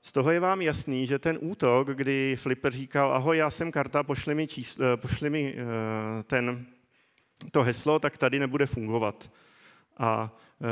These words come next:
pokud tam nebude nějaká jiná zranitelnost, nebo se neukáže, že A S má v sobě nějakou chybu, tak vlastně Flipper je na tohle krátkej a nic moc s tím neuděláte. Takže,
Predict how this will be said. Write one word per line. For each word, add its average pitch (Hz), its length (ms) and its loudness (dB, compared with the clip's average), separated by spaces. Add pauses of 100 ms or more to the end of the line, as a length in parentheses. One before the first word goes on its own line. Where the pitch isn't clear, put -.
(160)
pokud 143 360 0
tam 156 180 0
nebude 147 320 -2
nějaká 135 360 0
jiná 117 280 0
zranitelnost, 143 760 0
nebo 127 180 -2
se 139 140 -4
neukáže, 127 540 0
že 131 160 -2
A 113 180 0
S 127 200 -4
má 123 180 -2
v - 80 -10
sobě 131 240 -4
nějakou 127 380 -2
chybu, 131 340 -4
tak 123 160 -4
vlastně 127 500 -2
Flipper 127 340 -2
je 127 60 2
na 127 100 0
tohle 131 280 0
krátkej 120 680 -2
a 127 80 -4
nic 120 240 -6
moc 123 160 -6
s - 40 -18
tím 120 160 -4
neuděláte. 107 680 -4 (3250)
Takže, 131 600 -8